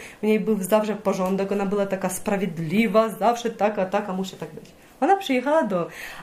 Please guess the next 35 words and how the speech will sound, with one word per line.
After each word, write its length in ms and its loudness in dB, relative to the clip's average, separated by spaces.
a, 280 4
e, 140 0
my, 300 2
on, 220 0
co, 180 0
mojej 340 4
mamy 280 2
rodna 260 0
siostra, 440 -8
a 80 2
my 200 4
z 60 -6
niej, 160 2
no, 100 2
jakoś, 280 0
no, 140 2
tak, 120 2
no, 360 0
blisko 500 2
z 80 -4
niej 160 2
byli, 280 -2
tak 280 -4
jak, 300 -4
jak 120 2
koleżanki. 680 2
Kiedy 200 4
ona 180 4
przyjeżdża-, 580 0
przyjechała 560 0
i 100 0
ja 100 4
jej 220 -2
opowiadam, 760 -2
co, 140 -8